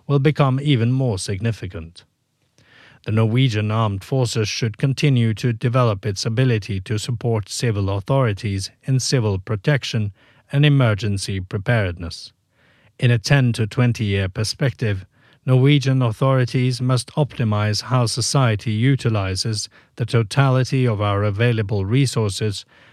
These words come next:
and how we organize, manage, and lead military and civilian readiness and preparedness efforts. Norwegian security and defense is dependent on the trust of the people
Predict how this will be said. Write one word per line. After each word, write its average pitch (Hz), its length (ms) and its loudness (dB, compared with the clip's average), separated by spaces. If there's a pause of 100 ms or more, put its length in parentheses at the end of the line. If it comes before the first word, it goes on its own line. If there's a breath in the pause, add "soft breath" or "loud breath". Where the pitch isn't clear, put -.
(140)
and 139 120 6
how 135 220 4
we 131 120 4
organize, 127 840 2
manage, 120 640 2
and 131 220 0
lead 120 340 0
military 110 640 0
and 104 180 -4
civilian 104 600 -2
readiness 110 680 0
and 123 160 0
preparedness 98 720 -2
efforts. - 540 -10 (840 soft breath)
Norwegian 127 600 4
security 127 760 2
and 92 240 -4
defense 123 580 0
is 104 160 -4
dependent 127 720 0
on 104 180 -2
the 95 200 -2
trust - 460 0
of 98 200 -4
the 98 80 -4
people 117 520 0